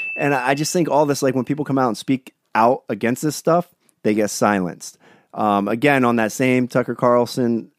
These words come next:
uh, episode, there was a prominent feminist who had a problem with this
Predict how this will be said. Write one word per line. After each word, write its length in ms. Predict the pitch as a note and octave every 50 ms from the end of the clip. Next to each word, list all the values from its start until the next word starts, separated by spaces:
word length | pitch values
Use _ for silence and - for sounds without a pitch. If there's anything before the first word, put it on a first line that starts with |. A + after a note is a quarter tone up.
| _ _ _ -
uh, 200 | A#2 A2+ A2 G#2+
episode, 600 | - E3+ F3+ - D3 - - A#2 G#2 G2+ G#2 G2+ - _ - - _ _ _ _ _
there 160 | - A#2+ A#2+
was 380 | A2+ A#2 A#2+ A#2 A#2 A2+ G#2 - - -
a 240 | A2+ A2 G#2+ A2 G#2+ - _ _ _ _ _ -
prominent 320 | C#3+ C#3 C#3+ D3 E3 D#3+
feminist 540 | - D3 B2+ A2+ G#2+ G#2+ A#2 A#2+ - - - _ _ _ _ _ _ _ _ _
who 320 | - C3 B2+ B2 B2 A#2+ -
had 180 | A#2+ C3 C3
a 40 | -
problem 300 | - C#3+ C#3+ E3 E3+ C#3+
with 140 | A#2 G#2 -
this 440 | G2+ F#2 F#2 G#2 - - - -